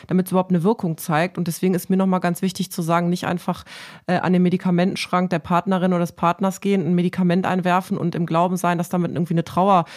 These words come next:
äh, überstanden ist oder eine Depression behandelt, sondern wirklich an dieser Stelle einen Arzt aufsuchen, so wie den Charles. Der Hausarzt ist da die erste Anlaufstelle und der leitet dann gegebenenfalls weiter. So bitte nicht selbstständig irgendwelche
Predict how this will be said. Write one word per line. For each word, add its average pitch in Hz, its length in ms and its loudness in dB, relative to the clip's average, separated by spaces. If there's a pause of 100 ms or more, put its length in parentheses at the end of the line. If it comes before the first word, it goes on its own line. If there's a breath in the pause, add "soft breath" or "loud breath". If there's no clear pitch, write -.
(320 loud breath)
äh, 175 260 4
überstanden 175 540 0
ist 175 200 -2
oder 170 140 -2
eine 165 180 0
Depression 190 580 -2
behandelt, 170 460 0
sondern 175 300 0
wirklich 185 300 -4
an 175 80 -2
dieser 180 200 0
Stelle 180 200 0
einen 170 100 0
Arzt 175 360 2
aufsuchen, 185 460 0
so 175 120 0
wie 175 60 0
den 170 120 0
Charles. 185 400 0
Der 180 140 -2
Hausarzt 180 440 0
ist 170 160 -8
da 175 140 0 (360 loud breath)
die 190 80 0
erste - 340 0
Anlaufstelle 220 680 0
und 180 280 -4
der 175 220 2
leitet 180 280 0
dann 185 120 0
gegebenenfalls 175 580 -2
weiter. 180 260 0
So 170 80 -2
bitte 185 240 -4
nicht 180 140 -2
selbstständig 175 460 -2
irgendwelche 170 340 -4